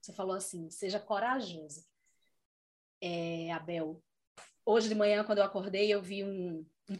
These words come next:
post de uma aluna que eu, que eu gosto muito, ela é minha aluna do geda, Elianai.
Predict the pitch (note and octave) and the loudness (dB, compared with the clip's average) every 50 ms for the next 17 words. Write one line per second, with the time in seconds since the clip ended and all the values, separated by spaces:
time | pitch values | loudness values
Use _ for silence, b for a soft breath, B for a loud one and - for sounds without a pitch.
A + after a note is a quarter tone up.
0 | - - G#3 G3+ G3+ G3+ - - F#3 F#3 G3 G3 F#3+ F#3 F#3 F#3 F3+ F3+ - - | 2 4 6 6 6 4 0 -2 -4 -4 -4 -2 -2 -2 0 -2 -2 -4 -4 -4
1 | F#3+ F3+ F3+ E3+ F3 - F#3 F3 F3 F#3 G3 G#3 G#3 - A3 F3+ F3 F#3 G#3+ A#3 | -4 -2 -4 -4 -6 -6 -6 -2 0 2 2 2 0 0 -4 -4 -2 -2 -2 -2
2 | A3 A3 F#3 F#3 F#3 F#3 F3+ F3+ F#3 F3+ F3+ F3+ F3 E3+ F3 E3 E3 F3 F3 E3+ | 0 0 0 0 -2 -2 -4 -4 -4 -4 -4 -6 -6 -6 -6 -6 -6 -4 -2 0
3 | F#3 G3+ G#3 G3 F3+ E3+ - _ _ _ _ _ _ _ _ _ _ _ _ _ | 2 2 2 2 0 -2 -4 _ _ _ _ _ _ _ _ _ _ _ _ _
4 | _ - G3+ G3 G#3 G#3+ A#3 B3+ C#4 A#3+ G3+ E3 D3+ C#3 C#3+ D3 - | _ 0 2 4 4 6 6 4 4 4 2 2 0 -2 -4 -6 -12